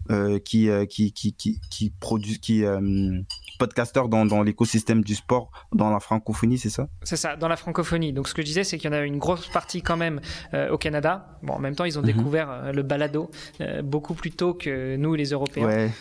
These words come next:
Speaker 2: Mais, euh, mais bon, je trouve que c'est juste énorme, un marché avec, euh, six cents producteurs de podcasts sportifs. Et ça, c'était il y a un an et demi.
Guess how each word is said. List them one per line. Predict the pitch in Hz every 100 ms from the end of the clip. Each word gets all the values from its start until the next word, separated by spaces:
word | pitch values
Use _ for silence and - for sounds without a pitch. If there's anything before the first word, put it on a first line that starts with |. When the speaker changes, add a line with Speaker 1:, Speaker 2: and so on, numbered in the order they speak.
| -
Speaker 2:
Mais, | 139 143 147
euh, | 143 139
mais | 135 135 131 131
bon, | 135 135
je | -
trouve | -
que | -
c'est | 143 143
juste | 156 -
énorme, | 185 196 196 131
un | 143
marché | 147 151 - 185
avec, | 151 139 147 147 - - - -
euh, | -
six | 156 -
cents | 180 185
producteurs | 180 165 160 - 170
de | 151
podcasts | 147 151 - 156 -
sportifs. | - 156 - 214 -
Et | 151
ça, | -
c'était | 208 156 170
il | 147
y |
a | 143
un | 147
an |
et | 160
demi. | 190 185